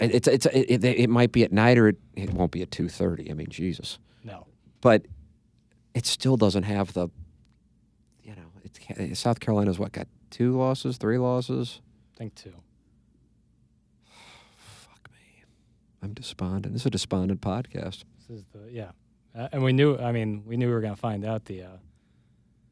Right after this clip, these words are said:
Speaker 2: the, uh, the time of the game during this pod, or at least maybe that they, they were gonna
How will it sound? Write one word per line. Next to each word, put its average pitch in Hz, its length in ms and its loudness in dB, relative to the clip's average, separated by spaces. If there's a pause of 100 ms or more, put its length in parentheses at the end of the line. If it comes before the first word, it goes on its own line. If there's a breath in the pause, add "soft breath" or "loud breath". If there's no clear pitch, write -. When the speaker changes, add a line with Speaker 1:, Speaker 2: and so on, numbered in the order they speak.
(580)
Speaker 2:
the, 95 180 -12
uh, 90 40 -20 (200)
the 104 80 -18
time 110 280 -4
of 98 80 -6
the 98 80 -8
game 98 440 -4 (160)
during 104 240 -4
this 95 140 -14
pod, 104 360 -8
or 104 100 -2
at 104 60 -2
least 107 280 0
maybe 101 200 -2
that 95 140 -6
they, 98 240 -8
they 101 140 -12
were 95 100 -10
gonna 92 260 -12